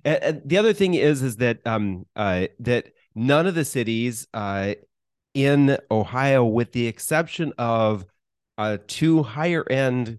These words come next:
suburbs, um, actually have a cost of living that's above the national average. So overall, the state of Ohio,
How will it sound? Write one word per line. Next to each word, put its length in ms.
suburbs, 840
um, 280
actually 380
have 560
a 40
cost 340
of 100
living 320
that's 260
above 360
the 80
national 420
average. 480
So 240
overall, 760
the 120
state 360
of 100
Ohio, 720